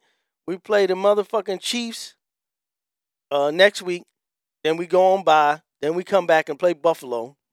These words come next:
It's possible we can lose. You know what I'm saying? You never know with Buffalo. We play Minnesota. We can lose to fucking Minnesota and shit. Cleveland, Cleveland defense is crazy. Now, Deshaun Jackson's terrible.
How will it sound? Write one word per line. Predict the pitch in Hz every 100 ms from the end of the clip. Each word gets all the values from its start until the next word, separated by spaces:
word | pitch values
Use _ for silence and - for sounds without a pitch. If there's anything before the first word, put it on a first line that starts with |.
| _ _ _ _
It's | 156
possible | - 190 247 247 202
we | 262
can | 262
lose. | 262 220
You | 190 190
know | 208
what | 202
I'm | 196
saying? | 214 214
You | 220
never | 233 254
know | 254 262
with | 247 190
Buffalo. | 226 214 160 139 143 _ _ _
We | 170
play | 196 214
Minnesota. | 208 226 247 262 254
We | 294
can | 294 285
lose | 302 302
to |
fucking | 247 269 262 277
Minnesota | 302 285 285 349 254 - _ _ _ _ _
and | 170 160
shit. | - 175 156 -
Cleveland, | 233 311 349 285
Cleveland | - 320 359 226
defense | 311 440 277 214
is | 185
crazy. | - 302 370 185 156
Now, | 220 240 240 - _ -
Deshaun | - 262 254
Jackson's | - 294 330 208
terrible. | - - 349 285 277